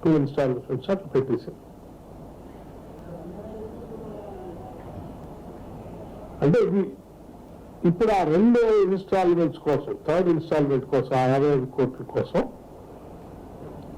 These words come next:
ఫార్ములా అయ్యే వాళ్ళు స్టేట్ గవర్నమెంట్కి నోటీస్ ఇచ్చారు, మీరు అది డబ్బులు కట్టాలి.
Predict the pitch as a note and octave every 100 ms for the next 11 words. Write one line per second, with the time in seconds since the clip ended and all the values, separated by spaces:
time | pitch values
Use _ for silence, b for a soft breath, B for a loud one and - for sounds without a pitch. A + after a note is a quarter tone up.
0 | - - E3 G3+ G#3 G3+ F3 E3+ D#3+ G#3
1 | A#3 F3+ D#3+ D3+ C3+ B2 - - C4+ F#3
2 | - - - - - - - C#3+ C3+ C3
3 | A#2+ B2+ C#3 C3 A#2+ G#2+ A2+